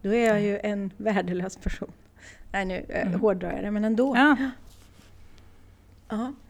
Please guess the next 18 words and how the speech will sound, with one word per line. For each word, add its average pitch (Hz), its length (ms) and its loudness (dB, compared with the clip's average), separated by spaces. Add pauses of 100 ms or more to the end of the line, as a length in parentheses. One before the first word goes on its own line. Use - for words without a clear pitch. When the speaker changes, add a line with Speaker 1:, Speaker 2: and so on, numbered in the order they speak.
Speaker 1:
det 220 80 -4
är 247 120 -4
ju 240 200 -4
väldigt 233 400 -10
intressant. 196 520 -16 (680)
Speaker 2:
Men 247 140 2
hur 254 140 4
ska 262 180 -4
vi 254 80 2
komma 254 340 4
ifrån 254 720 -4
det? - 200 -14 (800)
Speaker 1:
Vi 247 60 -6
ska 254 140 -2
jobba 214 200 0
med 196 120 -4
oss 190 100 -8
själva. 208 300 -10